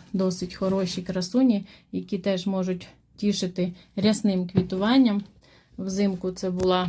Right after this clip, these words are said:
просто така, знаєте, каскадик яскравий. Ну, а зараз не менш п'ять буде, п'ять квіточок, і там он ще буде шість. Такий невеличкий каскадик, ну, для літа, не знаю.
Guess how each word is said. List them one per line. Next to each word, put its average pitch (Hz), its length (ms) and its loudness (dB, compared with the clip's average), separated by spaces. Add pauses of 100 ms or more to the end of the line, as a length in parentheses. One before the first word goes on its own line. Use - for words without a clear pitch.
(120)
просто 185 400 -4
така, 180 360 -6
знаєте, 185 460 -4 (400)
каскадик 208 760 2 (400)
яскравий. 202 840 2 (540)
Ну, 247 180 0
а 214 120 2
зараз 226 400 4
не 226 120 2
менш 226 440 2 (340)
п'ять 202 280 -2
буде, 202 280 -4
п'ять 233 360 0
квіточок, 214 580 -4
і 208 40 -6
там - 280 -4
он - 200 -6
ще - 180 -4
буде - 260 -10
шість. - 500 -6 (1500)
Такий - 320 -6
невеличкий 196 640 2
каскадик, 214 640 -4 (380)
ну, 269 140 0
для 190 260 2
літа, 208 340 0
не 180 140 0
знаю. 180 400 0